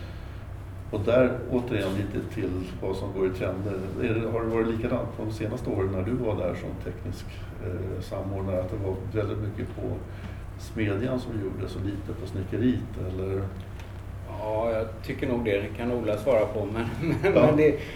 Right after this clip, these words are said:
Speaker 2: det är nog, det, det var nog ganska mycket så. Det var, eh, man, generellt kan man väl säga att man byggde lägre dekorer, men, men mer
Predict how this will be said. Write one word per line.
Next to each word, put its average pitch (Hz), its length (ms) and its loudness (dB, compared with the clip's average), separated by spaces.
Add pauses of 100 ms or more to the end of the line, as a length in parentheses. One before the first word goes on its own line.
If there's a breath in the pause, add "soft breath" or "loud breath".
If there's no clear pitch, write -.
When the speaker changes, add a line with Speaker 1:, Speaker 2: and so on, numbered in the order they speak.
(160 loud breath)
Speaker 2:
det 147 180 10
är 156 60 12
nog, 147 320 8 (520)
det, 139 600 6
det 147 120 6
var 160 180 10
nog 135 240 6
ganska 123 280 4
mycket 104 260 0
så. 92 260 -2
Det 110 100 2 (400)
var, 123 140 8
eh, 95 720 -2 (520)
man, 123 300 2 (800)
generellt 139 600 6
kan 165 120 4
man 156 120 4
väl 151 100 2
säga 139 160 6
att 117 120 -2
man 120 120 -2
byggde 117 340 4
lägre 113 600 0
dekorer, 101 560 0 (520 loud breath)
men, 104 420 0 (260)
men 101 360 -4
mer 95 420 -2